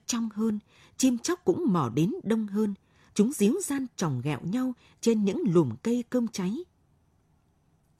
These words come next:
"Cô đã nghỉ Tết chưa?" Nghe tiếng chào, Xanh ngẩng mặt. Nhìn thấy Dưỡng, cô lại cúi xuống.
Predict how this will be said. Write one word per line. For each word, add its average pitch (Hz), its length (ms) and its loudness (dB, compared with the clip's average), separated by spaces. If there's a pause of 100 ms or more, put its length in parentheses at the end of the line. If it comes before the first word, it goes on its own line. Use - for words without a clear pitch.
"Cô 196 340 6
đã 170 120 0
nghỉ 214 240 4
Tết - 320 0
chưa?" 226 280 -2 (1300)
Nghe 185 160 2
tiếng 190 360 0
chào, 123 360 -6 (240)
Xanh 175 440 -4
ngẩng 156 220 4
mặt. 127 220 -6 (880)
Nhìn 165 300 4
thấy 180 200 -4
Dưỡng, 220 300 -4 (140)
cô 220 100 4
lại 175 220 2
cúi 208 200 2
xuống. 190 340 -4